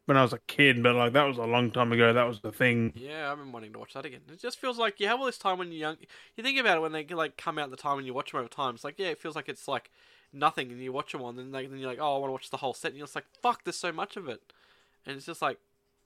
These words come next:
Speaker 2: it just feels
Speaker 1: Yeah,
Speaker 2: different.
Speaker 1: but you realise it's easier to binge, though.
Speaker 2: Yeah,
Speaker 1: Now.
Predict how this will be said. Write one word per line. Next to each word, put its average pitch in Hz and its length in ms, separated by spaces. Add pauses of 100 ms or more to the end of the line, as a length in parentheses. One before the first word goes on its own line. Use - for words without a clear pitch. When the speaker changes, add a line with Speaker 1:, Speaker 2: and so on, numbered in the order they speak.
(260)
Speaker 2:
it - 120
just - 200
feels 165 220
Speaker 1:
Yeah, 165 200
Speaker 2:
different. 127 300 (120)
Speaker 1:
but 147 80
you 139 80
realise 135 440
it's 117 160
easier 123 280
to 175 80
binge, 131 340
though. 107 260 (220)
Speaker 2:
Yeah, 131 200
Speaker 1:
Now. 113 280